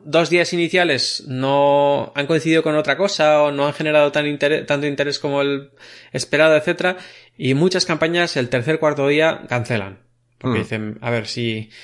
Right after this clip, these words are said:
Speaker 1: si en el pico inicial no hemos llegado, eh, ni a la mitad de lo que queríamos, con el pico
Speaker 2: Sí.
Speaker 1: final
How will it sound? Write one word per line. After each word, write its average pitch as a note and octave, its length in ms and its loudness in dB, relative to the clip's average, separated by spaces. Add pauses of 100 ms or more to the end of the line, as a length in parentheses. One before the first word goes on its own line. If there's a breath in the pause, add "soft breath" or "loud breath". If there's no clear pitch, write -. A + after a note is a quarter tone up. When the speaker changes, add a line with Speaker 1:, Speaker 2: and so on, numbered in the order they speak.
(140 loud breath)
Speaker 1:
si - 160 -4
en B2+ 60 0
el B2+ 100 0
pico E3 220 2
inicial C3 420 2
no C3 60 -2
hemos C#3+ 160 0
llegado, C3+ 500 0
eh, B2 160 -2
ni B2 100 -2
a B2 60 2
la B2 80 0
mitad B2+ 220 0
de C#3+ 60 4
lo C#3 80 2
que C3 120 0
queríamos, D#3 720 -2 (480 soft breath)
con C3+ 140 0
el B2+ 100 0
pico D#3 220 2
Speaker 2:
Sí. - 40 -16
Speaker 1:
final C#3+ 480 -2